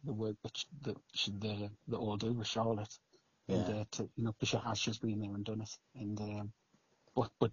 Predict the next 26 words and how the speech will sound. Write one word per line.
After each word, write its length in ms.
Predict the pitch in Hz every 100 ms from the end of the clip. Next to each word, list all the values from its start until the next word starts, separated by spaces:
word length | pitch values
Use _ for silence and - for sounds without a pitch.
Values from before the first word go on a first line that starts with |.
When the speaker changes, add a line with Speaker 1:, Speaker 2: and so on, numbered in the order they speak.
| -
Speaker 1:
saying 360 | - - 117
that, 120 | 113 110
yeah, 220 | 113 107 -
I 40 |
wa-, 260 | 107 110 113 -
I 60 |
was 260 | 107 110 107
a 40 |
fan 240 | - 101 101
when 120 | 95
she 100 | 98
was 120 | 101
younger. 220 | 104 151
I'm 180 | 104 107
not, 120 | 104 - - -
I've, 120 | - -
I've 160 | 107 -
told 220 | 90 92
her 60 | 85
that 140 | 107
a 40 |
million 300 | 104 98 -
times. 340 | - - 104 - - - - -
Speaker 2:
<laughs> 0 | 147 - - - - - - - _ -
Oh, 380 | 113 123 127 123
snap. 640 | - - 127 127 110